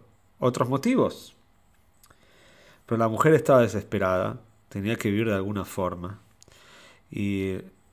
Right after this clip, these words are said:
insistió mucho. Y los rabones dijeron que le van a mandar la pregunta al gran Rav Shmelke de Nikolai Eshbur. Y Rav Shmelke también estaba en duda cuando recibió esta pregunta. ¿Y quién vino a hablar con él, especialmente para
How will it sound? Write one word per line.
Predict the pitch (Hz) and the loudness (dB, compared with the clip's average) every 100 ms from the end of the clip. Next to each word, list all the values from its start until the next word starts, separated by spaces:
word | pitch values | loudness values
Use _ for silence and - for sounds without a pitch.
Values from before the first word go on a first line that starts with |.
| _ | _
insistió | - 107 113 - 143 139 | -8 -6 -6 -4 0 2
mucho. | 104 98 - | 0 -6 -2
Y | 123 | 0
los | 117 | 2
rabones | 135 156 190 | 4 4 2
dijeron | 175 165 196 202 170 | 0 -2 0 2 2
que | - | 2
le | 135 | 2
van | 151 165 | 4 4
a | |
mandar | 151 143 156 | 2 4 4
la | 160 131 | 4 2
pregunta | 135 135 170 170 143 131 | 0 0 -2 -4 4 4
al | 120 | 4
gran | 127 135 | 2 2
Rav | 120 | -2
Shmelke | 104 - 123 127 123 113 | -4 -6 -2 -2 -2 -2
de | 107 | 0
Nikolai | 101 101 98 92 | -2 -2 -2 -2
Eshbur. | 95 - - 139 _ _ - - - - | -6 -10 -16 -16 _ _ -20 -20 -20 -8
Y | 120 | 0
Rav | 127 | 0
Shmelke | - 196 208 | 4 4 4
también | 202 160 160 196 226 | 4 2 2 2 2
estaba | 160 - 127 113 104 110 | 2 4 4 6 2 0
en | 110 | -8
duda | 107 107 107 104 | -4 0 0 0
cuando | 110 101 101 | -2 -2 -2
recibió | 98 - 107 | -4 -4 -2
esta | 110 107 | -2 -4
pregunta. | 98 95 85 87 87 113 165 - _ _ _ - - - - | -6 -6 -8 -10 -8 -8 -8 -18 _ _ _ -20 -20 -20 -14
¿Y | - 107 | -10 -10
quién | 110 160 196 190 135 | -2 4 4 4 0
vino | 151 180 147 104 95 - | -2 2 0 0 -4 -10
a | 117 | -4
hablar | 113 127 147 165 | -2 2 2 0
con | 165 151 | -2 -2
él, | 190 165 151 160 156 _ | 0 0 -2 -6 -14 _
especialmente | - - 113 - 110 135 151 143 117 | -18 -10 -8 -8 -6 -4 -6 -4 -4
para | - 98 95 92 | -2 -4 -4 -8